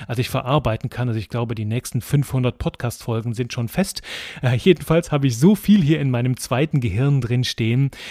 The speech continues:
dass wir daraus jede Menge leckeres Zeug machen können. Und damit willkommen hier in deinem Podcast für verkaufsstarke Texte. Falls du das hier das erste Mal hörst, ich bin Juri Keifens,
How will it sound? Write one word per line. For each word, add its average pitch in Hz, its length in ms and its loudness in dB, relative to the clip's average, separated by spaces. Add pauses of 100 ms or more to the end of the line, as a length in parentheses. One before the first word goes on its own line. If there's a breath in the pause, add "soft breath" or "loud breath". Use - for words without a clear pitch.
(200 loud breath)
dass 117 260 -2
wir 107 160 0
daraus 107 480 -4
jede 120 460 -4
Menge 113 240 0
leckeres 107 540 -4
Zeug - 280 -6
machen 101 240 -6
können. 110 320 -8
Und 139 160 0
damit 233 260 2
willkommen 196 440 6
hier 156 360 4
in 165 240 4
deinem 131 380 4
Podcast 123 560 -2
für 208 260 4
verkaufsstarke - 960 -2
Texte. - 460 -4 (140)
Falls 214 260 2
du 240 40 0
das 240 140 2
hier 240 100 0
das 233 140 0
erste 208 240 -2
Mal 214 160 2
hörst, 220 360 2
ich 175 200 0
bin 165 180 6
Juri 147 440 2
Keifens, 123 580 -2